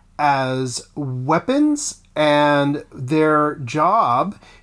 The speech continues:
is to, there's, uh, a luau pig, I don't know what you would call it,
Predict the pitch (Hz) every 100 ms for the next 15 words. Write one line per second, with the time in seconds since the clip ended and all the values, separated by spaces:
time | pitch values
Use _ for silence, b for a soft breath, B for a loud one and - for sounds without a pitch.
0 | - 165 160 160 151 - - 160 147 143
1 | 139 139 139 139 147 143 135 - - 135
2 | 131 127 123 151 127 143 160 170 175 175
3 | 208 247 214 - - 135 143 143 143 143
4 | 139 139 135 131 151 180 240